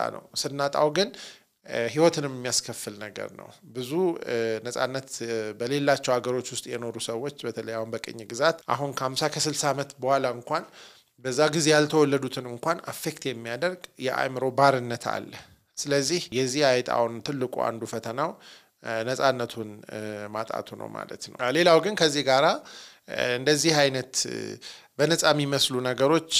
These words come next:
ጥረን፣ ለፍተን፣ ጊዜ ወስደን፣ ደክመን፣ ታትረን የምናገኛቸው ነገሮች የሚለዩበት ዋናው ምክንያት ምንድን ነው? ክህሎታችንን ያሳጡናል፣ እውቀታችንን ያሳጡናል፣ ኮንፊደንሳችንን ያሳጡናል። ለምን?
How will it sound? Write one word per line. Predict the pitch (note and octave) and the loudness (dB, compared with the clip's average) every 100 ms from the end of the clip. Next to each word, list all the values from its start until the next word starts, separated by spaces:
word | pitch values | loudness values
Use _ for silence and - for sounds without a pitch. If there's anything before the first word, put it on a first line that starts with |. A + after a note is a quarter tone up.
| - | 0
ጥረን፣ | - D3+ C#3+ C#3+ C#3 | 4 6 8 6 4
ለፍተን፣ | B2 C3 - D3 C#3 C3+ | 4 2 2 4 4 4
ጊዜ | C3 B2 C3 | -2 0 4
ወስደን፣ | C#3 C3 - - B2+ B2 | 6 6 2 2 2 2
ደክመን፣ | A#2+ A#2 - A#2+ A#2+ A#2+ A#2+ A#2+ - | -2 -4 -4 -6 -4 -4 -6 -12 -8
ታትረን | - C3+ - C3+ B2 | -2 0 0 -2 -2
የምናገኛቸው | A#2+ A#2+ A#2 A2+ A2+ A2+ - A2 | -4 -4 -4 -4 -8 -8 -10 -12
ነገሮች | G#2+ A2 A2 - | -10 -8 -8 -10
የሚለዩበት | A2+ A2+ G#2+ A2 G#2 G2+ - | -10 -10 -8 -10 -10 -10 0
ዋናው | C#3+ D#3 C#3 | 2 4 2
ምክንያት | A#2+ - A#2 A#2 | -4 -8 -10 -10
ምንድን | - A#2+ B2+ | -14 -12 -6
ነው? | F#3+ C#4 - - | -6 -6 -8 0
ክህሎታችንን | F#3+ F#3+ F#3 E3 - C#3+ | 6 8 8 6 2 -2
ያሳጡናል፣ | C3 B2+ A#2+ - - A#2 | -2 0 -2 -4 -6 -4
እውቀታችንን | C3 C#3+ C#3+ C3+ B2+ B2+ | -2 -4 -4 -4 -6 -8
ያሳጡናል፣ | A#2+ A#2 - A#2 A2+ | -4 -4 -6 -10 -10
ኮንፊደንሳችንን | - D3 C#3 D3 C#3+ C3 - A#2+ | -8 -6 -4 -4 -4 -4 -8 -10
ያሳጡናል። | A2 - A2 - - A2 | -10 -10 -10 -14 -14 -8
ለምን? | B2 C#3+ | -6 -6